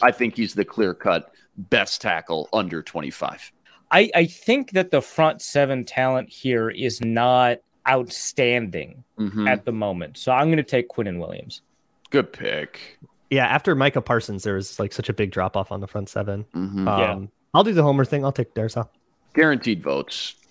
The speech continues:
Speaker 1: I just don't wanna get sniped with quarterback because I really want this guy. I, I probably could wait, but better get him now instead of waiting all the way. I'm gonna go Trevor Lawrence, get my quarterback done, and then coming back, I'm gonna go Aiden Hutchinson.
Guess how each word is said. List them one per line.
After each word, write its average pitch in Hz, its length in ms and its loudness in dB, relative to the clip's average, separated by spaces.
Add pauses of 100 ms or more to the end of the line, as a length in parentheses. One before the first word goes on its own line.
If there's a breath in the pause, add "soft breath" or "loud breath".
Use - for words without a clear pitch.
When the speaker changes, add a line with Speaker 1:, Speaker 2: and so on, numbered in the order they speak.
Speaker 1:
I 175 120 6
just 233 220 0
don't 185 180 4
wanna 143 240 4
get 120 180 2
sniped 98 880 0
with 101 280 2
quarterback 90 720 2
because 92 300 -4
I 101 60 4
really 104 380 2
want 85 260 -2
this 82 220 -6
guy. 82 480 0
I, 110 260 4
I 117 40 0
probably 127 360 4
could 95 220 -10
wait, 78 400 -4
but 87 340 0
better 127 200 6
get 113 160 4
him 98 100 -2
now 95 300 2
instead 95 280 0
of 87 100 -4
waiting 92 240 0
all 87 140 2
the 90 60 -2
way. 87 200 2
I'm 120 160 0
gonna 151 120 2
go 117 120 4
Trevor 110 360 2
Lawrence, 76 640 -8
get 127 100 -6
my 127 120 2
quarterback 101 560 0
done, 98 440 0
and 98 220 -2
then 98 220 2
coming 165 380 -4
back, 120 580 -2 (420)
I'm 107 80 -4
gonna 127 140 4
go - 80 0
Aiden 123 160 4
Hutchinson. 92 520 -2